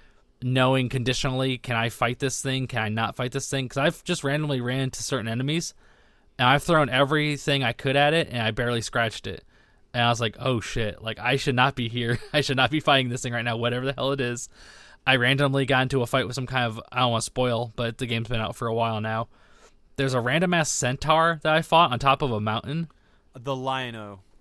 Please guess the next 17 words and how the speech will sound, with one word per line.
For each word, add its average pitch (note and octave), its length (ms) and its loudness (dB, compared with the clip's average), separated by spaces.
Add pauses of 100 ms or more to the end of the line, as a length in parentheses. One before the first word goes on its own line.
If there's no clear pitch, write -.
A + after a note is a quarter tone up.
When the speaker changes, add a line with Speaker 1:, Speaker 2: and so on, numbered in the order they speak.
Speaker 1:
And F#3 80 2
I - 20 6
was G#3 80 2
like, G#3 160 0
"What C#4+ 120 0
the - 100 2
fuck - 240 0
is A3 100 0
this D3+ 180 -2
thing?" C3 160 -2
I A#2 120 4
was G3+ 100 4
throwing C#3 200 0
bomb D3+ 260 2
arrows F3+ 260 2
at F#3 180 2
it, F#3+ 200 -2